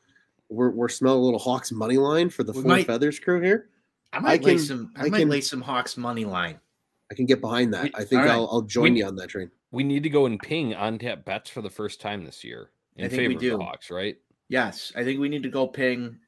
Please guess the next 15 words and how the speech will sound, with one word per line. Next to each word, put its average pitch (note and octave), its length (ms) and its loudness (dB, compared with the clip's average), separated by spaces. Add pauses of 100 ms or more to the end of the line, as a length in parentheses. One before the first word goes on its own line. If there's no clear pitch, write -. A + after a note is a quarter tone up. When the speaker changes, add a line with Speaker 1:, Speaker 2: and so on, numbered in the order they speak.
(300)
Speaker 2:
on A#2 200 -4
tap A#2+ 240 -2
bets. - 600 -4 (180)
Take F#3 180 -4
the A#3 60 -6
Hawks. - 580 -8 (800)
I A#2+ 80 -6
like C#3+ 220 -4
it. D#3+ 220 -4 (280)
Speaker 3:
Yeah, - 80 -6
it's D3 100 -6
a A2+ 40 -8
four, E3+ 200 2
it's C#3 180 -4
a, D#3 60 4